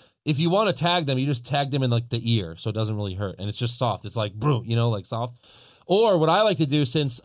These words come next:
I'm not really wrestling professionally, and the other people I'm wrestling aren't professional wrestlers,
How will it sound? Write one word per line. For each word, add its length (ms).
I'm 140
not 180
really 280
wrestling 480
professionally, 880
and 100
the 80
other 140
people 280
I'm 120
wrestling 360
aren't 140
professional 380
wrestlers, 260